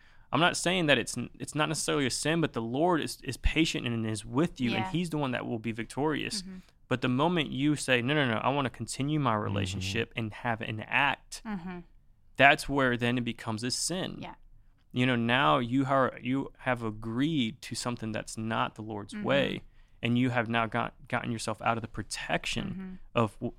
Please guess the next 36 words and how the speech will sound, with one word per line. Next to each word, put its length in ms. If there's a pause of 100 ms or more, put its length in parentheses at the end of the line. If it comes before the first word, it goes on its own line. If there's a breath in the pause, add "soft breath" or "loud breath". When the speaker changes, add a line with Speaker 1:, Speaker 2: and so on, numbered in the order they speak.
(180)
Speaker 1:
of 240 (240)
his 180
goodness, 460
Speaker 2:
Yeah. 140
Speaker 1:
you 120
know? 160
Speaker 3:
Yeah. 200
Speaker 2:
That's 160
kinda 180
how, 320
I 60
mean, 220 (120)
so 140
that's, 320
like, 180
the 80
Frank 540 (100)
Turek, 340 (200)
Speaker 1:
Mm-hmm. 280 (280)
Speaker 2:
I 80
think, 300
way 220
of 140
describing 580
it, 220
that 300 (600 soft breath)
necessarily 800 (100)
ha-, 320
having 380
feelings 540
that 140
you 100
can't 340
control, 760
like, 180
feelings, 920